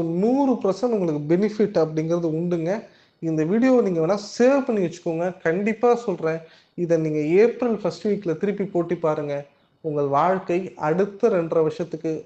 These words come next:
பயனுள்ளதாக இருக்கும். உங்களுக்கு ரொம்ப நாளா ஒரு இடத்துல இருந்து பணம் வர வேண்டியது இருக்கா? கண்டிப்பாக தானாக வந்து கடனை அடைச்சு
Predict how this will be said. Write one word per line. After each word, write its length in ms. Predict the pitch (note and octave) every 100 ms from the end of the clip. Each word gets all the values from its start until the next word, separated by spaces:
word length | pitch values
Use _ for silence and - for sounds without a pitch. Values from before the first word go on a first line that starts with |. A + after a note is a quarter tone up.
| E3+
பயனுள்ளதாக 680 | D3+ D#3 G3 G#3+ F#3 E3+ E3+ E3+
இருக்கும். 460 | D#3 D#3 - D#3 D3+ - _ _ _ -
உங்களுக்கு 340 | F#3 F#3 F3
ரொம்ப 220 | E3+ G3+ G#3+
நாளா 240 | G#3+ A#3+
ஒரு 120 | B3+ G3
இடத்துல 220 | - G3+
இருந்து 200 | G#3 G#3
பணம் 180 | F3+ F#3
வர 120 | F3
வேண்டியது 300 | E3+ D#3 D3+
இருக்கா? 260 | - D#3 D#3 C#3+
கண்டிப்பாக 960 | D#3 E3 G#3+ A#3 A#3 - F#3 E3+ E3 G3 - -
தானாக 680 | D#3 D#3+ F3 F3+ F3+ F3+
வந்து 380 | E3+ D#3+ D#3 D#3+ F#3
கடனை 360 | - D#3+ F3 E3+
அடைச்சு 480 | D#3 D#3 D#3 -